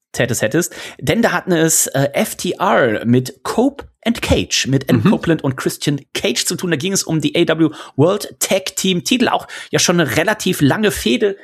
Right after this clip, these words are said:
Speaker 1: zwischen diesen beiden Tag Teams. Ähm, noch aus dem letzten Jahr, dann war, ähm, Adam Copeland ja,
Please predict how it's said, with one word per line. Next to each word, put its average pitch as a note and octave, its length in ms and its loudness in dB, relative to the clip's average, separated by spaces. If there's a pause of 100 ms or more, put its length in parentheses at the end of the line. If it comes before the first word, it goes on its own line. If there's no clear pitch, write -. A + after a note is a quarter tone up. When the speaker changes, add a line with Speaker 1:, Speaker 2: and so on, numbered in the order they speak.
(140)
Speaker 1:
zwischen F#3 460 -2
diesen E3+ 320 0
beiden D#3+ 320 2
Tag - 240 -2
Teams. F#3 340 2 (400)
Ähm, D#3 380 2
noch D3+ 80 0
aus D3 140 2
dem D#3 120 2
letzten F3+ 300 0
Jahr, E3 180 2
dann D#3+ 220 2
war, D3+ 400 2
ähm, C#3+ 340 -4
Adam D3+ 180 0
Copeland F3+ 440 0
ja, D3 300 2